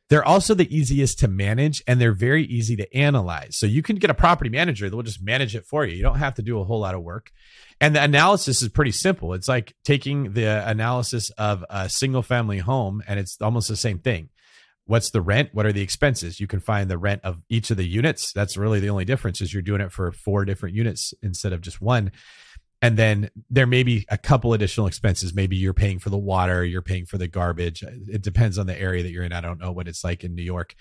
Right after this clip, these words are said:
but that would be really simple. Your questions about syndication and self-storage, those are niche strategies. I don't know that they would get you as much cash flow as, as give benefit in other ways.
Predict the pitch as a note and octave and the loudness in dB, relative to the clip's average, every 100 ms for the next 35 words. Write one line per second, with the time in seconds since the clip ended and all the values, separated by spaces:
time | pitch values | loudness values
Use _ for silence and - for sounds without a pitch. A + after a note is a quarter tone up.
0 | - - - D3 A3 A#3+ A3+ G3 D#3 - | -20 -2 6 8 10 6 4 4 4 2
1 | D#3+ B2 D2+ - _ - - D3 A3 A3 | -2 -2 -8 -18 _ -4 2 6 6 6
2 | A3+ F#3+ F#3+ - E3 C3+ - E3 E3 - | 0 2 2 2 -2 -2 -2 -2 -2 -2
3 | D#3+ A#2+ - C3+ B2 - C3 C3 A#2 G2 | -2 -2 -2 -2 -2 -2 2 2 2 -2
4 | D3 F#3+ E3 A#2 A#2+ C#3+ - - C#3 C3+ | -4 0 0 0 -2 -6 -6 -4 0 0
5 | D3 E3 G3 - - _ _ _ _ _ | 0 -4 -8 -10 -14 _ _ _ _ _
6 | - D3 B2+ F3+ E3 A3 G3+ F3+ F3 E3+ | 2 4 4 2 4 2 2 2 2 2
7 | A2 D3+ C#3 D#3 C#3+ A2 B2+ A#2+ - - | 0 -2 -2 0 0 0 -2 -4 -6 -16
8 | - - D3 C#3+ - - - F#2+ F2+ E2+ | -8 -2 2 2 2 -6 -4 -2 -2 -4
9 | E2+ - G#2+ G2 F2+ - _ - A2 G2 | -8 -2 0 0 -2 -8 _ -2 0 0
10 | - F#2 - B2 G2+ C3 B2 G#2+ G#2 A2+ | -4 -14 -4 0 2 2 2 0 -2 -4
11 | G#2 F2+ E2 C#2+ | -4 -4 -8 -12